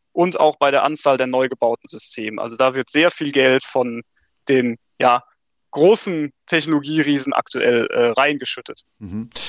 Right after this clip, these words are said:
Speaker 2: Kooperieren denn diese Firmen auch mit, ähm, staatlichen Stellen, die für die Sicherheit der Infrastruktur verantwortlich sind? Auch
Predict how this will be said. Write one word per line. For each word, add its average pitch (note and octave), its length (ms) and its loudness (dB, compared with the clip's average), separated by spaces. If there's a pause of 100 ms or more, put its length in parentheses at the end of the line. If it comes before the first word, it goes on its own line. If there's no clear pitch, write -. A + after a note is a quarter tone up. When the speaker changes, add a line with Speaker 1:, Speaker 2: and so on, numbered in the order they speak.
(180)
Speaker 2:
Kooperieren C#3 720 -2
denn D#3 100 -2
diese C3+ 240 -6
Firmen C#3 360 -6
auch B2 180 -6
mit, - 420 -10
ähm, G#2 380 -8
staatlichen A#2 560 -8
Stellen, A#2+ 500 -6
die C3 220 -6
für B2+ 160 -6
die A2+ 80 -6
Sicherheit C3+ 1000 -8
der G#2+ 220 -2
Infrastruktur C#3 760 -6
verantwortlich C#3 720 -8
sind? E3+ 260 -8
Auch F#2+ 220 -8